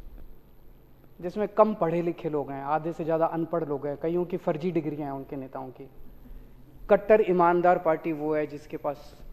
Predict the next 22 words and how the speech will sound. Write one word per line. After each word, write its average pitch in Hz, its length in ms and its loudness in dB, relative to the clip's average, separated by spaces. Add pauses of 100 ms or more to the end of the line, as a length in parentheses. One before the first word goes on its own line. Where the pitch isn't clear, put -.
(460)
पढ़े 160 200 -2
लिखे 165 260 -6
लोग 143 200 -6
हैं, 143 80 -2
आईआईटी 165 380 0
के 170 140 -4
लोग 139 220 -4
हैं, 123 140 -12 (1200)
पर 185 60 0 (460)
डिग्री 196 300 0
असली 185 360 0
है। 135 220 -4 (880)
कट्टर 196 260 6
ईमानदार 196 460 10
पार्टी 190 280 6
के 196 160 2
पास 190 180 4
अच्छी - 360 -2
टीम 214 360 2
है, 143 180 -2 (760)
समझ 196 280 4
है, 139 260 -8